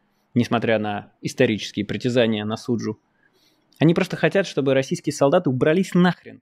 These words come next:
в освояси, убрались к себе домой, в Россию, чтобы их нога больше не ступала на украинскую землю. Украина хочет просто жить и развиваться – а не быть аннексированной, захваченной, уничтоженной. Украина не хочет,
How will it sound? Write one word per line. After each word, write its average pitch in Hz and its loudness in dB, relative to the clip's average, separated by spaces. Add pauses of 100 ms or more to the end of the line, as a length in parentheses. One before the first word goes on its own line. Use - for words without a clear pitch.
(120)
в 123 -2
освояси, 143 -2 (140)
убрались 151 2
к - -20
себе 156 2
домой, 156 4
в 101 -2
Россию, 139 0 (580)
чтобы 156 0
их - -6
нога 147 4
больше 151 2
не 151 0
ступала 151 2
на 123 -2
украинскую 123 -4
землю. 113 -4 (540)
Украина 156 0
хочет 143 -2
просто - -2
жить 123 0
и 117 -2
развиваться – 120 2 (680)
а 123 -2
не 123 4
быть 135 0
аннексированной, 123 0
захваченной, 113 0
уничтоженной. 127 0 (300)
Украина 135 0
не 143 2
хочет, - 0